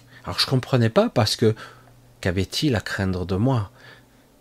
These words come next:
Mais de toute évidence, j'étais un anachronisme différent. Quelque chose qui était comme toléré dans ce système. J'en faisais pas vraiment partie, et pourtant, j'en étais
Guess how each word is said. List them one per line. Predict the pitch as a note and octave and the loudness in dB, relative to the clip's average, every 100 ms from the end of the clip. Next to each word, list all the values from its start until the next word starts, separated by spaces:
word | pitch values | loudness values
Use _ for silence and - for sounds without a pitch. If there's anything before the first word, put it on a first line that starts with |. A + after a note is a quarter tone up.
| _ _ _ | _ _ _
Mais | B2+ D#3+ | -2 0
de | C3 B2 | 4 2
toute | A#2+ E3+ | 2 0
évidence, | C#3 A#2+ C#3 E3 | 2 4 4 4
j'étais | A2 G2+ A2 | 4 4 4
un | G2+ | 4
anachronisme | G2+ G#2 - - A2+ A2+ B2 G#2 E2+ E2 - - - _ _ _ - | 2 0 -4 -6 0 2 2 0 -4 -10 -20 -20 -20 _ _ _ -12
différent. | F#2+ G2 - G#2 E2+ G2+ - _ _ - - - - _ - - | -8 -6 -2 0 0 -2 -10 _ _ -20 -20 -20 -20 _ -20 -8
Quelque | - D3+ - | -4 -2 0
chose | C3 - G2+ G2+ F#2+ F#2 - - - - - - | 0 2 2 2 0 -4 -10 -20 -20 -20 -20 -2
qui | C#3 | 2
était | A#2+ C#3+ C#3 - - | 4 6 4 2 0
comme | B2+ A2+ A2 - - | 2 2 -2 -6 4
toléré | C#3 A#2 G#2+ F#2+ F#2+ - - | 8 8 6 2 -2 -4 -10
dans | F2+ | -10
ce | - | -6
système. | - - - D#2 C2+ D2 - _ - - - - - - - | -6 -4 -6 -6 -6 -12 -18 _ -20 -20 -20 -12 -12 -10 0
J'en | C3+ C3+ | 6 6
faisais | C3 C3+ C3 | 4 6 6
pas | - D#3+ | 8 6
vraiment | C3 B2+ B2 | 6 6 4
partie, | A#2 A2 - E3+ - - | 2 -2 -4 -8 -2 4
et | F3 | 4
pourtant, | - D3+ A2 - E3 G3 F#3+ _ _ _ _ | 4 -2 -2 -2 0 0 -6 _ _ _ _
j'en | B2 A2+ C3 | -2 4 6
étais | C3 A#2+ D3+ C#3+ | 6 6 2 2